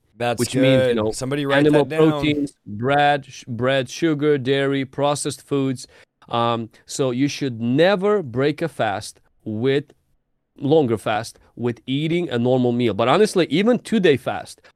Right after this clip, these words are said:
Speaker 2: if you're just going
Speaker 1: Yep.
Speaker 2: straight for the steak, um, you will create serious discomfort, stomach cramps, uh, nausea, weakness.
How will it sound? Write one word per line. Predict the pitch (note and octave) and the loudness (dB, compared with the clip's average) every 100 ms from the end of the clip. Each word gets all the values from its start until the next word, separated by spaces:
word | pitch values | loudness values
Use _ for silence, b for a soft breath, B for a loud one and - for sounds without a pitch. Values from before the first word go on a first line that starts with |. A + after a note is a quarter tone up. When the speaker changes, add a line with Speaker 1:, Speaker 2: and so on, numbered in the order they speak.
| _ - | _ -12
Speaker 2:
if | A2+ | -6
you're | G3+ | -2
just | F3+ C3 | -2 0
going | D3+ C#3 | 2 2
Speaker 1:
Yep. | A2+ | 0
Speaker 2:
straight | - - F#3 G3 - | -6 -4 -2 -2 -4
for | D#3+ | -6
the | C3+ | -6
steak, | - - E3+ F3+ E3+ - B B - | -6 0 2 2 0 -6 B B -6
um, | A#2+ A#2 A2+ - b | -2 -2 -4 -10 b
you | - C#3+ | 0 4
will | D#3+ D#3 | 4 2
create | - D3+ C#3 C3 | 0 0 0 -2
serious | - - F3+ F#3+ D#3+ | -4 2 4 2 2
discomfort, | F3 - B2 A2 G2+ B2 - - | -2 -4 -4 -6 -4 -6 -8 -14
stomach | - - D#3+ E3 D3 | -8 -2 0 -2 -4
cramps, | - B2 A#2 A#2+ - - b _ - | -4 -2 -2 -4 -10 -16 b _ -8
uh, | A2 | -4
nausea, | A#2 C3+ C#3+ B2+ C3+ B2 | 0 0 0 -2 0 0
weakness. | A#2+ C#3 C#3 C3+ C3 | 0 0 0 -2 -2